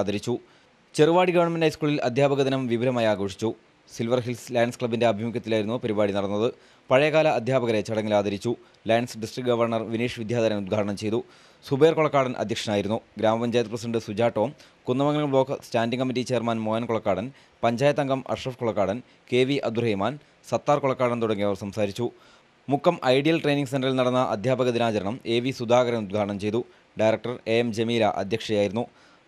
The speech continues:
റഹ്മത്ത് ബീവി, സി എം ഷബന തുടങ്ങിയവർ സംസാരിച്ചു. പ്രബന്ധരചനാ മത്സരം, സെമിനാർ എന്നിവ പരിപാടിയുടെ ഭാഗമായി നടന്നു. കൊടിയത്തൂർ ഗവൺമെന്റ് യു പി സ്കൂളിൽ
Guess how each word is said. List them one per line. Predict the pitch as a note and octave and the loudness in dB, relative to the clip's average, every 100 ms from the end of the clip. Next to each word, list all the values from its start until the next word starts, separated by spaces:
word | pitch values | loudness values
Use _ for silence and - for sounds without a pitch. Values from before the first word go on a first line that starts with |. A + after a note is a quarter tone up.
| A#2 | -4
റഹ്മത്ത് | C3+ D#3 D3+ D3 | -2 -2 -2 0
ബീവി, | C#3 C#3 - - | 0 -2 -4 -4
സി | A#2+ C3 | -2 0
എം | C3 | 0
ഷബന | A#2+ B2 A#2+ | -2 0 -2
തുടങ്ങിയവർ | A#2 A2+ G2+ G2 | -2 -2 -4 -6
സംസാരിച്ചു. | G2 A2 G2+ G#2+ A2+ - _ _ _ | -6 -2 -2 -2 -4 -6 _ _ _
പ്രബന്ധരചനാ | A2 A2 A#2+ B2+ A#2+ A#2 A2+ | -2 -2 0 2 2 2 0
മത്സരം, | G#2+ G#2 C3 - | -2 -4 -6 -4
സെമിനാർ | A#2 A2+ B2+ B2 | -2 0 0 0
എന്നിവ | A2+ G#2 - | 0 0 0
പരിപാടിയുടെ | G#2+ A2+ G#2+ G#2 G2 | -2 0 0 0 2
ഭാഗമായി | G2+ G#2 G2 | 2 0 -2
നടന്നു. | G2 F#2+ A#2 - _ _ _ | -4 -4 -8 -10 _ _ _
കൊടിയത്തൂർ | D3 E3+ F3+ E3+ | 2 4 2 2
ഗവൺമെന്റ് | D#3 D3+ D#3+ | 4 2 0
യു | D3+ | 0
പി | D3 | -2
സ്കൂളിൽ | - C#3 | -4 -2